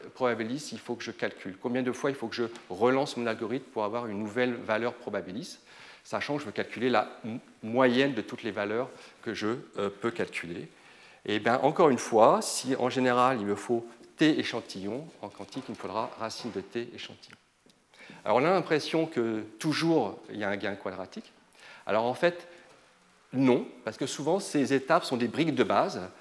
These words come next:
qui sont, qui interagissent avec d'autres briques, et il va falloir optimiser l'ensemble de ces briques de base,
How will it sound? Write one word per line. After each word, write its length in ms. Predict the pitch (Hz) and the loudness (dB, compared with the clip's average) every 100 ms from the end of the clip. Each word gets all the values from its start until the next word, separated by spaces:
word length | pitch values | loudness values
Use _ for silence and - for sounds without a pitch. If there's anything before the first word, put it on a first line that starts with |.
| - - - _ _ | -20 -20 -20 _ _
qui 160 | - 131 | -8 -4
sont, 420 | - 151 147 135 | 0 2 2 0
qui 180 | - 135 | 0 0
interagissent 500 | 127 147 131 170 127 | 2 2 2 2 -2
avec 220 | 110 101 | -2 8
d'autres 260 | 185 185 | 8 8
briques, 440 | 101 98 120 - - - - - | 0 0 -2 -4 -18 -20 -20 -8
et 80 | 117 | -2
il 60 | 120 | -2
va 100 | 123 | -2
falloir 540 | 131 120 127 147 - | -2 -2 0 -2 0
optimiser 640 | 151 151 143 135 127 156 156 | 0 0 0 2 4 2 2
l'ensemble 460 | 110 165 156 175 143 | -2 -2 -2 -4 -4
de 60 | |
ces 180 | 123 127 | -4 -4
briques 220 | 101 120 | -6 -10
de 80 | 95 | -8
base, 380 | 87 95 175 | -6 -6 -6